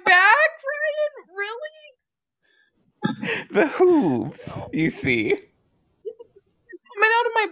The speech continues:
Speaker 1: back?
Speaker 2: Yeah, a pair of hooves are coming out of your back, and with it, sort of, uh, uh, legs and sort of these back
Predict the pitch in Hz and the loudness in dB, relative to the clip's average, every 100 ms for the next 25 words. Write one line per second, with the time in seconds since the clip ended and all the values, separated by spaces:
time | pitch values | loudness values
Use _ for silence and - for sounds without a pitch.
0 | - 269 302 415 508 170 143 98 131 - | 0 0 0 -2 2 4 6 4 2 0
1 | 165 185 175 185 180 160 151 117 107 117 | 2 2 2 0 -2 0 0 0 0 0
2 | 147 139 139 131 131 117 123 120 - - | 0 0 2 2 2 2 4 2 0 -12
3 | - 117 120 117 165 - 143 120 - - | -6 -2 0 0 -2 2 2 2 -2 -2
4 | 135 139 131 107 85 104 101 90 78 - | 0 2 2 0 2 4 4 2 0 0
5 | 104 98 - 90 104 107 113 113 110 107 | 0 0 -6 -10 -8 -4 0 2 0 -2
6 | 110 117 - - _ _ _ - 101 101 | -6 -8 -14 -16 _ _ _ -2 0 2
7 | 98 92 - - 110 104 98 101 90 87 | 0 -2 -4 0 0 0 -2 -4 -6 -10
8 | 95 107 107 107 - | -4 0 2 0 -4